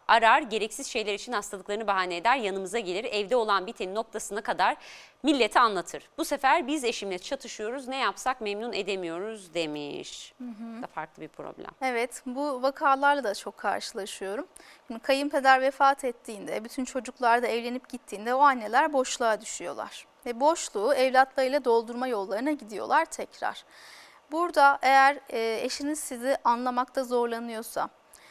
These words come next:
Speaker 2: annesine karşı sorumlu olduğunu hissedip sürekli yanında olma ihtiyacı hissediyorsa sorumluluk alarak kayınvalidenizle kendiniz konuşmalısınız.
Speaker 1: Hı hı, hı hı.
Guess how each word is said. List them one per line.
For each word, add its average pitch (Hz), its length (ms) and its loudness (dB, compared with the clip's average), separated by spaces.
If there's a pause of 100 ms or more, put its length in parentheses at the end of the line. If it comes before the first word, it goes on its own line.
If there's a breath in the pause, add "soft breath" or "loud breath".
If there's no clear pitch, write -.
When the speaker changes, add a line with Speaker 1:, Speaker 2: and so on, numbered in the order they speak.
(160 loud breath)
Speaker 2:
annesine 247 500 0
karşı 247 360 0
sorumlu 247 420 -4
olduğunu 233 360 -2
hissedip 208 580 -8
sürekli 254 400 -8
yanında 240 320 -2
olma 226 260 -2
ihtiyacı 220 520 -4
hissediyorsa 269 800 -6
sorumluluk 285 560 -2
alarak 269 420 2
kayınvalidenizle 269 760 -2
kendiniz 294 480 -2
konuşmalısınız. - 840 -12
Speaker 1:
Hı 185 40 -14
hı, 175 40 -16
hı - 360 -18
hı. 311 40 -18